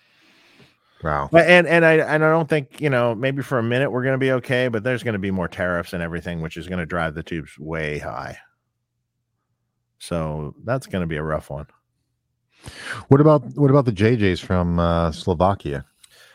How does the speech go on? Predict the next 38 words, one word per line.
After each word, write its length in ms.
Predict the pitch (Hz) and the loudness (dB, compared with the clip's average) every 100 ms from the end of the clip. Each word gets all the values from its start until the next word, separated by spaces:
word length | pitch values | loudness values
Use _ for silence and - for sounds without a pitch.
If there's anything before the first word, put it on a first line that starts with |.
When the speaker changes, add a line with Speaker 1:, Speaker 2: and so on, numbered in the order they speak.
| - | -2
Speaker 1:
They're 120 | 87 | 6
Speaker 2:
The, 100 | 202 | 8
Speaker 1:
still 160 | 214 196 | 8 6
Speaker 2:
the, 160 | 214 160 | 4 6
the 160 | 190 | 4
deal 220 | 190 240 | 6 4
with 120 | 277 202 | 4 4
J 240 | 175 233 | 4 4
J 280 | 240 170 139 | 4 4 4
is 140 | 131 | 2
they're 160 | 135 139 | 4 2
just 280 | 139 156 110 | 4 0 0
really 380 | 127 165 156 | 0 2 2
behind 680 | 147 127 110 131 151 196 139 | 2 0 2 2 2 0 0
in 120 | 101 | -2
orders. 680 | 90 117 180 139 - - - - _ _ _ _ _ _ | -2 -2 -2 -4 -8 -14 -20 -20 _ _ _ _ _ _
This 160 | 120 117 | 0 0
stems 460 | - - 113 110 | 0 2 2 0
from, 360 | - 113 104 101 | -2 -2 -2 -4
you 120 | 104 | -4
know, 100 | 87 | -6
the 100 | 87 | -6
last 280 | 95 95 - | -6 -6 -8
couple 200 | 104 95 | -12 -10
of 60 | 92 | -8
years 340 | 98 101 92 | -4 -4 -4
and 80 | 95 | -6
the 40 | |
pandemic 640 | - 101 95 90 95 92 98 | 0 2 2 2 0 0 -2
and 120 | 85 | -4
some 140 | 90 | -4
closures 720 | 87 104 98 98 95 95 90 | -2 2 2 2 0 -2 -4
and 160 | 85 82 | -4 -6
some 140 | - | -8
people 340 | 80 101 92 87 | -6 -6 -4 -2
leaving 340 | 90 90 90 | -2 -2 -4
the 80 | 87 | -4
factory 840 | - 117 110 - 104 101 98 95 | -2 0 0 -4 -4 -2 -2 -4